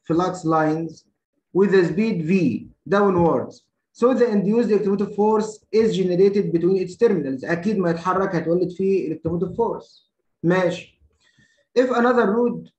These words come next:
of the same dimensions، نفس الأبعاد بالظبط، نفس الطول يعني، ونفس الاريا بتاعته.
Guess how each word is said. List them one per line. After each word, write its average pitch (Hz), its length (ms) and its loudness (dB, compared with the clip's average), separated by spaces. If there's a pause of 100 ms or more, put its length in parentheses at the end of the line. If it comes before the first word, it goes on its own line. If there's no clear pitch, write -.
(120)
of 202 220 2
the 190 100 4
same 240 260 4
dimensions، 165 600 2
نفس 226 240 2
الأبعاد 175 380 0
بالظبط، 143 460 -2
نفس 208 200 2
الطول 214 340 2
يعني، 147 460 2
ونفس 170 280 0
الاريا 175 400 2
بتاعته. 110 340 -8